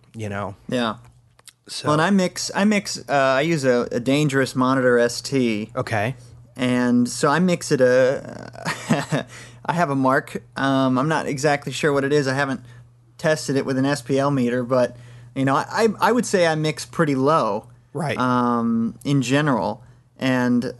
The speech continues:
Speaker 2: because especially on a song like, you know, on, on that album, especially when there's all those heavy guitars and stuff, it just gets exhausting to, you know, to do that. And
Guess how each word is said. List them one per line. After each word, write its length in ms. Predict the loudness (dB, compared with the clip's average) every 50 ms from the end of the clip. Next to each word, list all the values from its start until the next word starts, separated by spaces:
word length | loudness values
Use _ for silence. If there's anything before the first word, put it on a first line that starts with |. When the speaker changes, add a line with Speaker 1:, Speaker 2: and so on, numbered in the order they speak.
| -12 -12 -4 -2
Speaker 2:
because 420 | -2 0 2 2 2 2 2 -2
especially 460 | -6 -6 -2 0 0 0 2 0 0
on 80 | 0 0
a 40 | 0
song 320 | 0 0 0 0 2 2
like, 320 | 0 0 0 0 -2 -4 -6
you 80 | -4 -2
know, 100 | 0 2
on, 180 | 2 2 0 0
on 180 | 0 0 0
that 200 | 0 0 0 0
album, 360 | 0 0 0 0 0 -2 -2
especially 420 | -2 -2 -2 -2 -2 0 -2 -2 -2
when 100 | 0 0
there's 140 | 0 0 0
all 100 | 0 -2
those 120 | -2 -2
heavy 200 | -2 -2 -2 -2
guitars 460 | -4 -4 -4 -2 0 0 0 0 -2
and 80 | -4 -6
stuff, 240 | -4 -2 -2 -2 -4
it 40 |
just 160 | -8 -8 -6 -4
gets 200 | -4 -4 -4 -8
exhausting 600 | -6 -2 0 0 0 0 -2 -4 -6 -4 -6 -4
to, 300 | -4 -4 -4 -4 -6 -8 -12 _ _ -20 -20 -20 -20 _ _ _
you 100 | -4 -4
know, 320 | -2 -2 -4 -4 -6 -8 -12 _ _ _ _ -8
to 100 | -8 -4
do 220 | 0 2 4 4
that. 300 | 4 2 0 -2 -6 -8 -6
And 420 | -4 -2 -2 0 0 -2 -2 -4